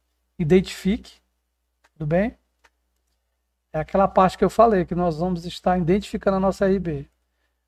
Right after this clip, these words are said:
Pode olhar, a R B está toda configurada, funcionando como se fosse o provedor. Podemos ver os logs aqui,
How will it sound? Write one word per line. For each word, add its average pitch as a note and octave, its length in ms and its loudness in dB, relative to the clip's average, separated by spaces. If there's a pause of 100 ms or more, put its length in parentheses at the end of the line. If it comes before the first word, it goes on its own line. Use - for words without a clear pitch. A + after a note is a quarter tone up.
Pode G3+ 200 4
olhar, F3 480 2 (260)
a D#3 460 2
R G3 260 6
B G3 300 10
está F#3 280 4
toda A3 400 6
configurada, F#3+ 880 0 (340)
funcionando G3+ 1000 0 (420)
como F3+ 180 0
se G#3 140 0
fosse - 300 0
o F3+ 40 -4
provedor. A3 500 2
Podemos F#3+ 400 2
ver G3 100 4
os F3 180 2
logs D#3+ 400 4
aqui, F3+ 400 -4